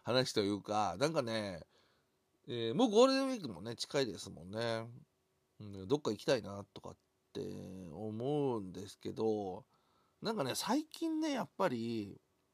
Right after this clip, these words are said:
例えば、まあ、昔、こう、自分がこう住んでる場所と違う場所でね、こう、<laughs> 今声裏返っちゃいましたね。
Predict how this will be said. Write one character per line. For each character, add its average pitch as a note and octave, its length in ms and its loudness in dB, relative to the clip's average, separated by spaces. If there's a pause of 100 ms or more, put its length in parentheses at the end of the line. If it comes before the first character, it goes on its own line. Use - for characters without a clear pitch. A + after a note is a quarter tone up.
(1800)
例 A#2+ 440 -2
え D4 60 2
ば、 D3 140 4
ま G#2 1000 -2
あ、 - 140 -20
昔、 G#3 1000 -2
こ F#3+ 840 6 (920)
う、 - 60 -6 (320)
自 C3+ 220 -4
分 F3+ 140 -2
が F3 100 -4
こ F#3 160 4
う D#3+ 40 0
住 G#3 180 -2
ん C4+ 60 -4
で D3 80 4
る A#2+ 80 0
場 A2+ 100 -2
所 A2+ 100 -4
と A2+ 80 -8 (120)
違 C3+ 80 4
う C#3 80 4
場 B2+ 120 6
所 C3 100 -2
で C3 120 -4
ね、 D4 220 -2 (400)
こ C3+ 460 6 (220)
う、 D#3 80 12
<laughs> - 0 -
今 G2 120 4
声 - 180 6
裏 G#2 120 6
返 A2+ 100 6
っ - 20 4
ち - 60 -4
ゃ - 20 2
い G2+ 40 -2
ま G#2 40 -10
し - 40 -14
た - 60 -14
ね。 F2 100 -12